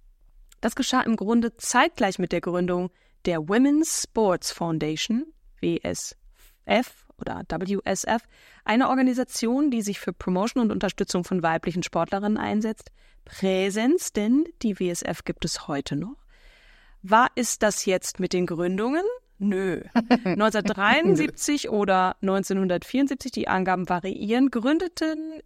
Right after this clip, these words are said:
Speaker 1: Billie Jeans Ehemann Larry und drei andere Männer mit Billies Unterstützung World Team Tennis, W T T, eine Art Profiliga für Frauen und Männer und damit die erste Profiliga, die Frauen und Männer den absolut gleichen Status in ihren Teams einräumte.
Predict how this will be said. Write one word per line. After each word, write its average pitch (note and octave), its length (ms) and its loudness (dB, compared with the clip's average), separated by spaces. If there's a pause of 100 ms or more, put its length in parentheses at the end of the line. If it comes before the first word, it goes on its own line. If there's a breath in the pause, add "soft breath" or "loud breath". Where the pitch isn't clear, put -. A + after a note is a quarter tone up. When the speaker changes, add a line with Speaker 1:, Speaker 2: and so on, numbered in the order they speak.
Speaker 1:
Billie A#3+ 320 0
Jeans A3+ 360 0
Ehemann F3+ 400 0
Larry B3+ 520 2 (340)
und A#3+ 220 2
drei F#3 160 0
andere D4 320 4
Männer F3+ 280 2
mit A#3+ 260 -2
Billies F3+ 260 -4
Unterstützung E3+ 640 -4 (120)
World F#3 540 0 (260)
Team C#4+ 280 2
Tennis, - 540 -6 (420)
W E3 360 2
T F3 200 -4
T, F#3+ 460 -4
eine F#3+ 220 2
Art - 160 2
Profiliga G3 580 -2
für F3 160 -10
Frauen E3+ 420 -4
und F#4 360 0
Männer G#3 360 4
und G#3 380 -2
damit F#3+ 440 0
die - 100 -4
erste C4+ 360 -2
Profiliga, G3+ 720 -2 (440 soft breath)
die F#3 100 -2
Frauen E3+ 300 -4
und F#3+ 200 0
Männer F3 400 0
den A#3 260 -2
absolut C#4+ 480 0
gleichen D#3+ 380 0
Status D#3 500 -2
in A3 140 -2
ihren A3 260 2
Teams E4+ 320 0
einräumte. - 640 -2